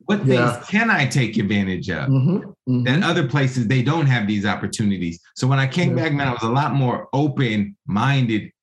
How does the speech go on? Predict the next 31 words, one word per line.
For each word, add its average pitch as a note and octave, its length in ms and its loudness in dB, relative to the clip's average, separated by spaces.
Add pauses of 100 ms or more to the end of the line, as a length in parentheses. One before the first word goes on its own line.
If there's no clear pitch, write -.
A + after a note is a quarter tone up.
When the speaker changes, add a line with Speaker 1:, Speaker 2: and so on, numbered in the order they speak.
(140)
Speaker 1:
to - 140 -4
actually A#2+ 320 0
taking C3 400 0
advantage A2 400 0
of A#2+ 160 0
the E3 60 2
privileges C#3+ 560 2
that C#3+ 140 2
I - 20 2
actually G3 380 0
do G3 180 2
have F#3 220 0
here F#3 160 0
in F3 100 0
this D#3+ 120 0
country. F#3 420 -2 (360)
That B2 200 0
Speaker 2:
Yeah. D3+ 240 4
Speaker 1:
before C#3+ 400 2 (240)
being C3+ 280 4
Black C3 320 2
and B2 100 0
that B2+ 140 0
being B2 160 0
my A2 120 0
most G#2+ 260 0
salient A#2 360 0
identity B2+ 560 0
in G#2 100 2
this G2+ 180 0
country, F#2 540 -4